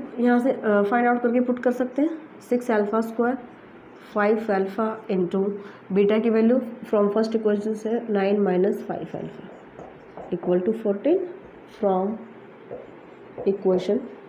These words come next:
first। सिक्स alpha square plus forty five and minus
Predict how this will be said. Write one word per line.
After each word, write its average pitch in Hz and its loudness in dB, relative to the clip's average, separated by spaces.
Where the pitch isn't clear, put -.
first। - -6
सिक्स 247 0
alpha 220 2
square 254 0
plus 220 0
forty 214 0
five 220 2
and 196 0
minus 214 0